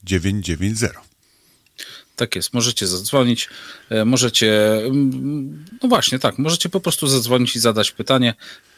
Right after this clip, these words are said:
Speaker 2: ewentualnie możecie do nas napisać, my takie pytania,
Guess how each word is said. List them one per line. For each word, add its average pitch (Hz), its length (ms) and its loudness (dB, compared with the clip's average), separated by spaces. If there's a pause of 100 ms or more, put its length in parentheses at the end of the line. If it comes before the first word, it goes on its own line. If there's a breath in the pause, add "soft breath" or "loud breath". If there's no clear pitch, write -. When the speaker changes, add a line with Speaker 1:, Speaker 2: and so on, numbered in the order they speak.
Speaker 2:
ewentualnie 117 340 2
możecie 107 340 0
do 104 120 -4
nas 104 240 -2
napisać, 107 420 0
my 107 100 -2
takie 98 240 -6
pytania, 92 480 -4